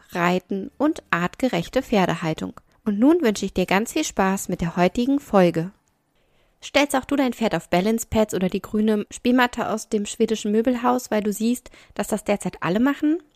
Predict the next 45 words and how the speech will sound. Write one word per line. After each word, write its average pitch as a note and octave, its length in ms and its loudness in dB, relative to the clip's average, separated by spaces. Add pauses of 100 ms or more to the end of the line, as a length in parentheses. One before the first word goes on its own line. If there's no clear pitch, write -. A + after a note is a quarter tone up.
(640)
Mm, A3 220 2
und G#3 220 -4
weißt G#3+ 300 2
du - 100 0
auch, G#3+ 260 4
was F3+ 180 0
hinter C#4+ 260 2
diesem F#3+ 400 -4
Hype D#3+ 320 -2
steckt - 420 -6
und F3 220 -6
warum F3 240 -4
Balance A#3+ 340 4
Pads A#3+ 260 -2
und G3 100 -6
Co. G3 180 0
gut A3 220 -4
für - 100 -2
dein A3+ 200 0
Pferd F3 260 -2
sein A#3 180 -4
können? C#4 280 -2 (640)
Ein C4+ 220 4
Schlagwort G3 760 -2
hier C4 360 -2 (240)
ist - 340 -6
Propriozeption. - 1300 -2 (480)
Und B3+ 240 2
weil B3 220 4
viele E4 240 4
mit C#4 160 4
dieser A#3+ 160 4
Bezeichnung A3 560 0
gar G3 160 -2
nichts G3 180 -4
anfangen A3 460 0
können, G3 320 -2
möchte B3 320 0
ich C4 200 -8
dir A#3+ 260 2
in G3 120 -6
der F#3 140 -2
heutigen G#3 320 0
Podcast-Folge - 960 -2
erzählen, F3+ 500 -2